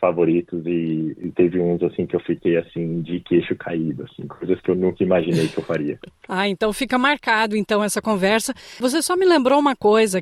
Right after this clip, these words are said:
Speaker 2: como é que foi esse confinamento pra você, esse, esse isolamento que
Speaker 1: Hum.
Speaker 2: faz parte do, da produção do
Speaker 1: Sim.
Speaker 2: show?
Speaker 1: Sim, eu acho que essa foi uma das partes mais difíceis pra mim, porque
Speaker 2: Sim.
Speaker 1: eu sou um cara, eu sou um cara muito família e, assim, infelizmente, a minha família toda mora,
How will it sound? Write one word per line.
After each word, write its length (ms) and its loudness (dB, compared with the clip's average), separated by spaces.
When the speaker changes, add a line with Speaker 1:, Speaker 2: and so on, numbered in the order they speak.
Speaker 2:
como 160 -6
é 60 -4
que 100 -16
foi 220 2
esse 180 0
confinamento 800 -2
pra 140 -6
você, 340 -4
esse, 280 -6
esse 280 -6
isolamento 680 2
que 80 2
Speaker 1:
Hum. 40 2
Speaker 2:
faz 220 4
parte 540 0
do, 240 -8
da 160 -6
produção 480 -6
do 160 0
Speaker 1:
Sim. 120 -4
Speaker 2:
show? 100 -10
Speaker 1:
Sim, 360 -2
eu 120 4
acho 220 2
que 80 2
essa 160 0
foi 160 0
uma 100 2
das 80 -2
partes 240 2
mais 160 2
difíceis 520 -2
pra 160 -6
mim, 120 -4
porque 140 -2
Speaker 2:
Sim. 200 2
Speaker 1:
eu 80 2
sou 140 -6
um 40 -12
cara, 440 0
eu 80 -4
sou 140 0
um 20 -4
cara 220 4
muito 480 0
família 680 0
e, 640 2
assim, 280 0
infelizmente, 600 0
a 60 -6
minha 140 -4
família 400 -2
toda 280 0
mora, 400 2